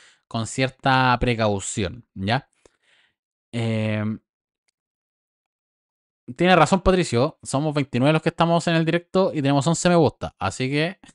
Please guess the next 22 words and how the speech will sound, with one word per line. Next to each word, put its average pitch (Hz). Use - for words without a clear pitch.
<laughs> -
si 117
no, 180
vamos 147
a -
hacerlo 156
por 147
Discord 185
y 139
van 143
a 151
perder 143
ustedes 160
nomás. 143
<laughs> 175
Em, 104
después 143
de 175
esa 180
me 180
comentaron 160
Cap, -